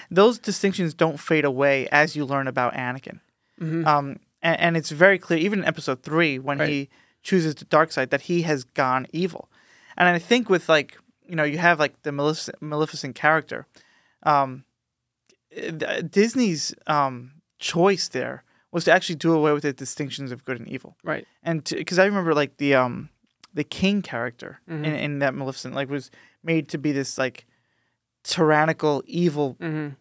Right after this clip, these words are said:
Speaker 1: oppressor.
Speaker 2: Mm-hmm.
Speaker 1: And, like, um, Sleeping Beauty, what was her name?
Speaker 2: Aurora.
Speaker 1: Aurora, yeah.
Speaker 2: Mm-hmm.
Speaker 1: Um, she was, like, had a relationship with Maleficent. And so, they, like,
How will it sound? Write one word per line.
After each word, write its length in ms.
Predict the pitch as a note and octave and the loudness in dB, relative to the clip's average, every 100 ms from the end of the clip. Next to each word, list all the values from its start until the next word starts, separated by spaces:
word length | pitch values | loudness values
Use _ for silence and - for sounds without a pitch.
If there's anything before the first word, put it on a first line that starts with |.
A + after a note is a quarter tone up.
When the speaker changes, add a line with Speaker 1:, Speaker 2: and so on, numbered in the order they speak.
| _ _ | _ _
Speaker 1:
oppressor. 680 | D#3 D3 - E3 F3 - - _ _ _ | -4 -4 0 0 2 -6 -12 _ _ _
Speaker 2:
Mm-hmm. 200 | D#3 D3+ | -12 -2
Speaker 1:
And, 160 | E3+ E3+ | 0 4
like, 240 | D#3 D3+ | 2 4
um, 400 | D3 C#3 B2 C3 - _ | 2 2 -4 -14 -20 _
Sleeping 380 | - G3+ F3 D#3 | -2 0 2 0
Beauty, 460 | C#3 F3 B2+ B2 - _ _ _ | 0 0 0 -8 -16 _ _ _
what 140 | D#3 | -4
was 140 | D3+ | -4
her 120 | C#3+ B2+ | -4 -8
name? 220 | A#2+ B2 _ _ _ _ _ _ - | -10 -14 _ _ _ _ _ _ -4
Speaker 2:
Aurora. 200 | D#3 D3+ | 0 4
Speaker 1:
Aurora, 360 | C#3 C3+ B2 - | 4 2 -2 -6
yeah. 240 | C#3+ C#3 B2 | -2 -2 -2
Speaker 2:
Mm-hmm. 540 | C#3+ - - - - | -8 -20 -20 -4 4
Speaker 1:
Um, 380 | D#3+ D3+ C#3+ C3 _ _ _ _ - | 4 4 -2 -10 _ _ _ _ -10
she 240 | D#3 G3 | -2 2
was, 200 | F3+ D#3+ | 2 4
like, 220 | D#3 D3 | 2 2
had 220 | - D#3 D#3+ | 0 0 2
a 40 | |
relationship 380 | C#3 D3 D#3+ D3+ | 2 -2 -2 -4
with 100 | C#3 | -4
Maleficent. 880 | C3+ C3+ D3 D#3+ - D#3 D3+ - - _ _ _ _ | -4 -2 -2 -4 -6 -6 -8 -12 -16 _ _ _ _
And 120 | E3 | -6
so, 380 | - F3 D#3 C#3+ - - | 2 4 4 2 -6 -10
they, 140 | D#3+ F3+ | -2 0
like, 520 | - E3+ E3 - | 2 2 0 -8